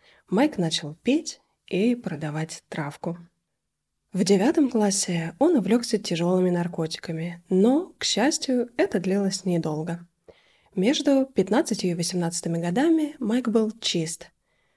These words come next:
но потом снова подсел на обезболивающие и начал уже продавать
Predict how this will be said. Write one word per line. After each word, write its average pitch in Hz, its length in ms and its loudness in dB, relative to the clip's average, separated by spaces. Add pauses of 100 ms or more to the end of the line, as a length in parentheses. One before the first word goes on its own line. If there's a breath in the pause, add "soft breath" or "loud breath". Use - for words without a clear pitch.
(180)
но 262 460 4
потом 339 440 6
снова 185 400 0
подсел 165 380 -6
на 160 140 -4
обезболивающие 208 1080 0 (220)
и 180 100 -2
начал 208 460 -2
уже 190 260 0
продавать 165 600 -4